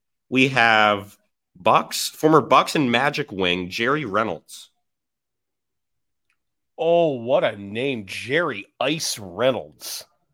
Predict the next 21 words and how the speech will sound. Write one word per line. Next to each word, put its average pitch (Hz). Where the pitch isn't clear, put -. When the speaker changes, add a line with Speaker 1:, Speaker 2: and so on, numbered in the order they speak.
Speaker 2:
He 180
was 165
an 131
original 196
Magic, 135
I 92
believe. 92
Speaker 1:
Hmm. 143
Speaker 2:
I 123
think 190
he 269
was 202
an 156
expansion 214
Magic. 127
Uh, 131
Jerry 156
Ice 147
Reynolds, 123
Cal 151
Fullerton. 110